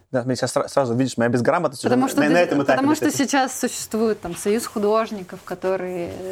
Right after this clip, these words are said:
Speaker 2: до сих пор делают там весенние, осенние выставки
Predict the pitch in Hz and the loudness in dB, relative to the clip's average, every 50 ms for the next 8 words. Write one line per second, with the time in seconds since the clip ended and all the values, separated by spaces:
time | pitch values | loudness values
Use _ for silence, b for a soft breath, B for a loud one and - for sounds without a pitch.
0 | 190 - - - - - - - - 196 190 190 180 185 180 180 175 175 175 - | -12 -12 -16 -18 -18 -18 -12 -4 -4 -2 -2 -2 -2 -4 -4 -4 -4 -6 -8 -8
1 | 175 175 175 180 185 - - - 180 185 185 185 180 170 170 - - 180 180 185 | -8 -8 -8 -8 -10 -10 -10 -10 -8 -8 -6 -8 -8 -10 -12 -12 -10 -8 -6 -4
2 | 185 180 175 175 175 B B B B B B B B - 196 180 208 214 - - | -4 -4 -4 -6 -8 B B B B B B B B -6 -2 0 0 0 -2 -4
3 | - - - - - - 214 | -8 -12 -16 -16 -14 -12 -10